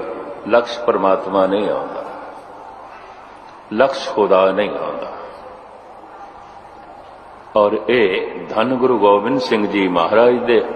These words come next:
ਅਨੰਨ ਭਗਤ, "ਮੈਂ ਨਹੀਂ ਕਹਿੰਦਾ ਤੂੰ ਇਸ ਮੰਦਿਰ ਦੇ ਚ ਜਾ,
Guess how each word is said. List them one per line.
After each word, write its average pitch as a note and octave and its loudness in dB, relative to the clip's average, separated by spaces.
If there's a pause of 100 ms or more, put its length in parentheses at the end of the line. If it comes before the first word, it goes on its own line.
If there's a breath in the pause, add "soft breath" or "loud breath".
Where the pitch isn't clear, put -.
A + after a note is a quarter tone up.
ਅਨੰਨ C#3 2
ਭਗਤ, F#2+ 0 (1120)
"ਮੈਂ D#3+ 4
ਨਹੀਂ F3 4
ਕਹਿੰਦਾ F#2+ -2 (1800)
ਤੂੰ G2+ 0
ਇਸ C#3 2
ਮੰਦਿਰ A2+ 2
ਦੇ A2 2
ਚ - -4
ਜਾ, G#2+ 2